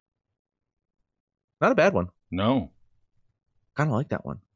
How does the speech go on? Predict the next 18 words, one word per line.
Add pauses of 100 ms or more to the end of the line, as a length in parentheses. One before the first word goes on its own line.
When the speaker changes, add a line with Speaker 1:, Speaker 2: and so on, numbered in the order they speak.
(300)
Speaker 1:
Even
though
I
did
see
something
in,
in
the
news
yesterday
that
makes
me
think (300)
Speaker 2:
Uh-oh.
Speaker 1:
I
know